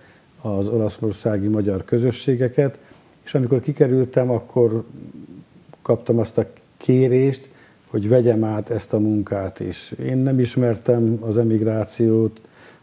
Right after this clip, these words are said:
ö, nak a jellegét, de miután nem volt más, aki ezt végezte, örömmel vállaltam, és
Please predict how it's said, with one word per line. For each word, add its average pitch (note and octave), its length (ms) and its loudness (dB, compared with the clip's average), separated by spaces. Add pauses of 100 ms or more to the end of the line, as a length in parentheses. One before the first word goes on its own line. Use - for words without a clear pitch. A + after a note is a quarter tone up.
(160)
ö, A2 40 -16 (680)
nak A2+ 220 -6
a F#2+ 100 -4 (840)
jellegét, A#2+ 960 2 (1080)
de D3+ 120 6
miután C3+ 460 2
nem C3+ 180 2
volt C3 220 2 (600)
más, C3+ 340 2
aki B2+ 200 0
ezt B2 160 2
végezte, B2+ 800 0 (120)
örömmel A2+ 640 0 (500)
vállaltam, C3 680 0
és B2 420 -2